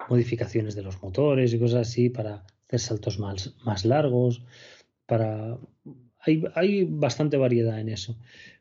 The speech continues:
Y, y luego una cosa que me ha gustado mucho es, es porque, eh,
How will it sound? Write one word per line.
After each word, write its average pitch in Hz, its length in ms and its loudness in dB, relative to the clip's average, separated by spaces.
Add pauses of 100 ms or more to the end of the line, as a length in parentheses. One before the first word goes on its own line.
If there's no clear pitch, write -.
(500)
Y, 147 380 4
y 131 500 2
luego 170 160 6
una 208 140 2
cosa 165 200 -2
que 143 80 2
me 135 80 4
ha 143 40 0
gustado 139 300 0
mucho 175 720 0
es, - 320 -2
es 135 180 0
porque, 139 400 0
eh, 147 200 0